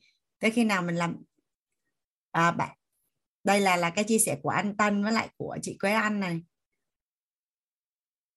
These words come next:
Ok. Dạ xin thôi. <laughs> Thật tình là cái này Hoàng Anh cũng có đặt câu hỏi một lần đấy. Nhưng mà lúc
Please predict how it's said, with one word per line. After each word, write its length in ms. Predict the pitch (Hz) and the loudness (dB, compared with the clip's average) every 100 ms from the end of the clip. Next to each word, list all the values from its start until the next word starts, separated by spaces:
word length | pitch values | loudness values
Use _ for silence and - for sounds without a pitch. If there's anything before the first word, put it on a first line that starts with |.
| _ - | _ -2
Ok. 480 | 185 180 - _ 202 196 190 175 170 _ _ _ _ _ _ _ _ _ _ _ _ _ _ _ | 0 0 -8 _ 2 4 2 0 -10 _ _ _ _ _ _ _ _ _ _ _ _ _ _ _
Dạ 160 | 175 - | -2 -2
xin 240 | - 202 | -2 0
thôi. 320 | 202 196 185 180 170 - | 2 4 4 0 -4 -4
<laughs> 340 | 180 143 - _ _ _ _ _ _ _ _ _ _ _ - - _ _ _ _ _ _ _ _ _ _ _ _ _ _ _ - _ _ _ _ _ _ _ _ - | -6 -6 -12 _ _ _ _ _ _ _ _ _ _ _ -20 -20 _ _ _ _ _ _ _ _ _ _ _ _ _ _ _ -20 _ _ _ _ _ _ _ _ 0
Thật 160 | 226 | 4
tình 200 | 233 220 | 8 8
là 120 | 220 220 | 6 6
cái 140 | 285 | 6
này 160 | 294 233 | 6 6
Hoàng 140 | 202 | 6
Anh 200 | 233 233 | 4 4
cũng 160 | 220 226 | 2 2
có 100 | 262 | 4
đặt 180 | 240 - | 2 2
câu 140 | 233 226 | 4 6
hỏi 200 | 170 151 | 4 2
một 160 | 185 180 | 0 4
lần 300 | 208 185 208 | 4 4 2
đấy. 200 | 294 - _ _ _ - | 0 -4 _ _ _ 4
Nhưng 100 | 254 | 6
mà 100 | 214 | 8
lúc 180 | 247 | 6